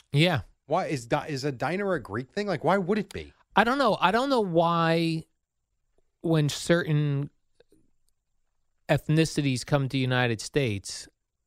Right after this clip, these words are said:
Speaker 1: they take on different, like, they, there's businesses that they choose to do that then a lot of them do.
Speaker 2: Uh, maybe it's what they did back home. I don't know.
Speaker 1: Or the only other thing I think of is, like, l-, using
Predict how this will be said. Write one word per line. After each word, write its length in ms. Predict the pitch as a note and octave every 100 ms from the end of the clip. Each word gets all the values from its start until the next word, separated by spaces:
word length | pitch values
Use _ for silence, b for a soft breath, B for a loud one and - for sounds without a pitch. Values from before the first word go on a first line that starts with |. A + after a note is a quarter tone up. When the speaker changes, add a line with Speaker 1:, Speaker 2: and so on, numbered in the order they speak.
| _ -
Speaker 1:
they 480 | B2 C3 B2+ A#2+ A#2
take 340 | - C#3 B2+
on 180 | A#2+ A2+
different, 420 | B2+ - A2+ G#2+ _
like, 340 | B2 A2 - _ _ _
they, 200 | B2 A2+ - _ _
there's 520 | A#2+ A2+ G2+ - D3 _ _ _ _ -
businesses 600 | D#3 D#3 D3 A#2+ C3+ A2+
that 220 | A2 G#2+ -
they 400 | A#2+ G#2+ G#2 G2+
choose 340 | - D3 C3 A#2
to 120 | A2
do 320 | G2+ B2+ B2
that 220 | A2 G2+ -
then 200 | A2 G2+
a 60 |
lot 300 | G2+ G#2 G#2+
of 120 | G2+
them 240 | G#2 F#2+ F#2+
do. 320 | A#2 F2 D#2+ _ b b
Speaker 2:
Uh, 80 | - -
maybe 280 | A#2+ A#2+ D3+
it's 120 | -
what 120 | B2+
they 120 | B2
did 220 | G2+ A#2+
back 240 | G#2+ G#2+ -
home. 300 | A2+ A2 D#2
I 80 | F#2
don't 160 | F#2+
know. 360 | F#2 F#2 C#2+ - _
Speaker 1:
Or 500 | G#3 A3 C#3 A#2+ B2 - _ _ _ _ _ _ _ D3
the 80 |
only 160 | F#3 A3+
other 180 | A3+ F#3
thing 220 | F3 C#3+
I 60 | B2+
think 240 | D3+ C3
of 120 | A#2
is, 160 | A2+ A2+
like, 260 | A2+ G#2
l-, 160 | C3+ C3+
using 680 | C#3+ C3 B2+ B2 A2+ A#2+